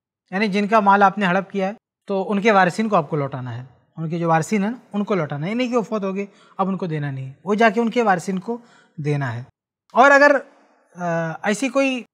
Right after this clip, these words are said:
अ, शक्ल ना बन पाए, यानी आपको पता ही नहीं है कि हमने ये चीज़, अ, इनसे लिया था, अभी कैसे वापस करें, पता नहीं लोग कहाँ चले गए, आपको उससे सदका करना है, यानी उतना रकम आप उनके,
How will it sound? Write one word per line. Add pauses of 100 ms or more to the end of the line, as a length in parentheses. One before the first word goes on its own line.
(420)
अ,
शक्ल
ना
बन
पाए, (480)
यानी
आपको
पता
ही
नहीं
है (360)
कि
हमने
ये
चीज़,
अ, (100)
इनसे
लिया
था, (160)
अभी
कैसे
वापस
करें, (340)
पता
नहीं
लोग
कहाँ
चले
गए, (300)
आपको
उससे
सदका
करना
है,
यानी
उतना
रकम
आप
उनके,